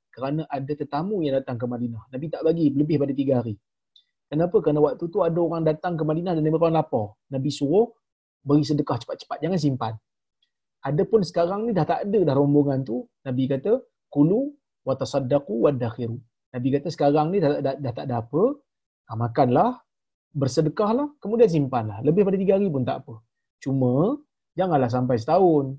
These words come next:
Kalau boleh bagi pada orang lain, bagi pada orang lain. Kerana kalau kita simpan lama sangat pun, daging ni dia akan rosak. Lebih baik kita bagi pada orang lain untuk dimakan.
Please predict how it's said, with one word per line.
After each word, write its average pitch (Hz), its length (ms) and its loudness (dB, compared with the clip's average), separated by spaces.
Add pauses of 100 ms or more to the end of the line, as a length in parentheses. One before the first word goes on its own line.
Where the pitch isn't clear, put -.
(360)
Kalau 143 400 4
boleh 147 240 4
bagi 151 240 4
pada 151 240 2
orang 147 160 -2
lain, 190 280 -2 (280)
bagi 160 240 0
pada 123 160 -2
orang 113 240 -4
lain. 113 140 -6 (180)
Kerana 165 240 -6
kalau 180 240 -2
kita 175 160 -8
simpan 180 320 -8
lama 170 240 -6
sangat 147 320 -8
pun, 190 160 -6
daging 175 320 -6
ni 208 80 -6
dia 180 160 -2
akan 147 160 -2
rosak. 123 320 -4 (480)
Lebih 160 160 0
baik 196 240 -2
kita 160 160 -6
bagi 160 240 -4
pada 143 160 -4
orang 139 160 -6
lain 165 240 -4
untuk 147 160 -8
dimakan. 113 320 -8